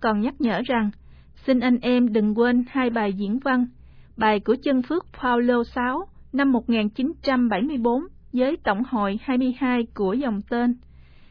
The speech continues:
và bài diễn văn của cha Abrube tại Thái Lan,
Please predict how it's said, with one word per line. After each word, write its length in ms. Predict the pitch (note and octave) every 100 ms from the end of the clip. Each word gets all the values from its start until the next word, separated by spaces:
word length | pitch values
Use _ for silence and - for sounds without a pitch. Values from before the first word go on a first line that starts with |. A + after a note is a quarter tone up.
| -
và 300 | A3+ A#3 A3
bài 240 | A3 G#3+ G#3+
diễn 200 | G3 A#3 C#4
văn 260 | C4+ B3 A#3+
của 160 | G#3 G#3+
cha 340 | B3+ B3 A#3 -
Abrube 640 | - B3+ A#3+ B3 B3 B3 A#3+ A#3+ - - -
tại 220 | G3 G3
Thái 180 | - C4+
Lan, 300 | D4+ C#4 B3